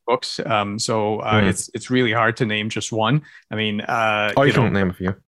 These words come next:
Speaker 1: well, the thing, the thing that, uh, the thing that just pops into, into my mind is, uh, uh, it's a classic. It's called Gödel, Escher, Bach by Doug Hofstadter. So I recommend that
Speaker 2: Oh.
Speaker 1: to everybody. That's really good. Um, but otherwise, it's really hard to pick one. And so just go to my, go to my website, to the inspirations page, and there's a list of books there.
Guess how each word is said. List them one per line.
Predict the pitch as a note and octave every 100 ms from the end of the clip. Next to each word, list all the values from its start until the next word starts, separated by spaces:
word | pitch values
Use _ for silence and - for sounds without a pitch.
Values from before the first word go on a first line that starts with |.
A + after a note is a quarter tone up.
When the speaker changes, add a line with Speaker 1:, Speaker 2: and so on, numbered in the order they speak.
| _ _
Speaker 1:
well, | - D3+ C#3 B2+
the | B2+
thing, | C#3+ D#3 C#3
the | B2+
thing | D#3 C#3
that, | B2+ A#2+
uh, | A#2
the | G#2+ A2+
thing | B2
that | A2+
just | F2+ -
pops | - A2+ -
into, | B2 A2 A#2
into | G#2+ A2 A2+
my | G#2+
mind | G#2 G#2 G#2
is, | G#2 -
uh, | A2+ G2+ - - _
uh, | A2+
it's | A2 G#2+
a |
classic. | A#2+ - A#2 - B2+
It's | -
called | - A2 A2+
Gödel, | B2+ A#2 A#2 -
Escher, | G#2+ - G#2+
Bach | G2 G#2+ B2+ - -
by | G#2+
Doug | G2+ G#2+
Hofstadter. | G#2 A2+ - C3+ C3+ D3 - - _ _ -
So | - A2 A2+
I | D#3+
recommend | C3 B2+ A2+ A2
that | C#3+ G#2 E2
Speaker 2:
Oh. |
Speaker 1:
to | -
everybody. | C3+ C#3+ C#3 C#3 A#2+
That's | B2 A#2+ -
really | A#2+ A#2+ A2+
good. | A#2 A2+ A2 D3 -
Um, | A#2 A2+
but | A#2+
otherwise, | B2 B2 A2+ A2+ A2+
it's | B2+ -
really | C#3+ B2+
hard | A2 A2
to | A2
pick | - A2
one. | A#2 A2
And | G#2+
so | A2 G#2
just | A2
go | -
to | A#2+
my, | A#2 A2
go | G#2+
to | A#2
my | A2+
website, | G#2+ A2 - A2
to | -
the | A2
inspirations | G#2+ A2 A#2 G#2+ A2 B2 A#2+
page, | - B2 B2 -
and | B2 G2+ G#2 B2
there's | G#2
a | G#2
list | G#2 -
of | A#2
books | B2 -
there. | C#3+